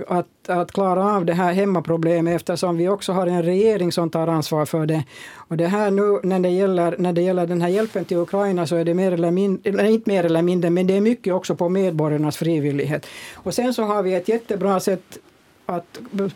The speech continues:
samla in också för, för, för, eh, befolkningen eller för de fattigare i, i Finland, så är bland annat den här, eh, Frälsningsarméns insamlingar som man har till julen, som jag tycker att är jättepositiva också.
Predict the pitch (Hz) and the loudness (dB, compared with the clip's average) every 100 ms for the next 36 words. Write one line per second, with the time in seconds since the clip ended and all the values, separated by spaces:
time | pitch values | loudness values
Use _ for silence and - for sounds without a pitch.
0 | - - 196 190 185 190 208 185 180 - | -10 -4 0 2 2 2 2 2 0 -2
1 | 180 165 156 151 - - - - - 175 | -2 0 0 -4 -12 -20 -20 -20 -4 0
2 | 160 156 - - 170 156 160 160 151 131 | 0 0 -4 0 0 2 0 0 -2 -6
3 | - _ - - 233 190 170 - - - | -10 _ -20 -12 -8 -6 -8 -12 -18 -20
4 | - 165 170 190 180 175 165 165 156 156 | -8 -4 0 0 0 0 0 2 2 2
5 | 156 - 156 165 147 170 - 160 156 156 | 0 0 0 0 0 -2 -2 -2 0 0
6 | 151 147 151 156 220 233 190 175 190 170 | 2 0 -2 0 0 2 2 0 0 0
7 | 170 170 170 165 156 151 156 160 143 - | 2 2 2 0 0 -2 0 0 -2 -10
8 | - - - - - - - _ 165 156 | -20 -20 -20 -20 -20 -20 -20 _ -4 -2
9 | - 175 156 156 147 156 156 147 143 127 | 0 0 0 0 0 0 0 0 -2 -4
10 | - - - 170 156 151 147 143 143 139 | -8 -8 -2 0 0 0 0 0 0 -2
11 | 160 143 139 147 143 127 151 147 151 139 | -2 -2 0 0 -2 -2 -4 -2 0 0
12 | 123 135 147 139 151 135 139 123 139 143 | -2 -2 -2 -2 -4 -4 -4 -4 -4 -4
13 | - 135 139 131 123 123 127 131 - 175 | -6 -8 -8 -8 -6 -4 -4 -6 -6 -10